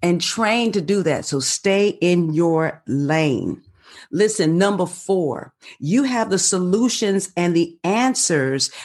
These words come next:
that the people in your lane need. Did you hear that?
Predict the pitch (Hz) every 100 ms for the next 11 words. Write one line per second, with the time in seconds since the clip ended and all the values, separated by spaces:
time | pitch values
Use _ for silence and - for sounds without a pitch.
0 | - 190 185 175 165 - 240 220 214 190
1 | 185 180 175 180 175 175 190 208 147 110
2 | - 160 220 220 226 220 226 220 -